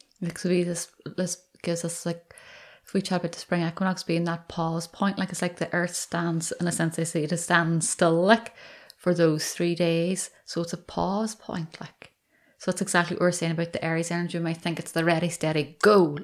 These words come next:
you know, out the door you get, like, but it's actually inviting us for this period to stop, pause, come back to our center, our still point within ourselves,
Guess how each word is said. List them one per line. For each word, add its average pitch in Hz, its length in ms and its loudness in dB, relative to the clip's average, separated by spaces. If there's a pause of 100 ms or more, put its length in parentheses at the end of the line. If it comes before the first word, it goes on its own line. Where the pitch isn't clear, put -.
(480)
you 160 80 -4
know, 143 140 -4
out 180 160 2
the 180 80 2
door 175 160 6
you 175 100 2
get, 170 300 0
like, 175 260 -6 (340)
but 180 100 -6
it's 165 140 -4
actually 175 320 0
inviting 170 280 0
us 170 100 -2
for 170 140 -4
this 165 160 -2
period 170 520 -2
to 165 120 -8
stop, - 560 -4 (120)
pause, 156 640 2 (300)
come 175 180 0
back 165 240 -2
to - 160 -4
our 156 140 0
center, 151 720 0 (320)
our 165 120 0
still 156 440 -2
point - 260 -6
within 143 260 -6
ourselves, 151 680 -2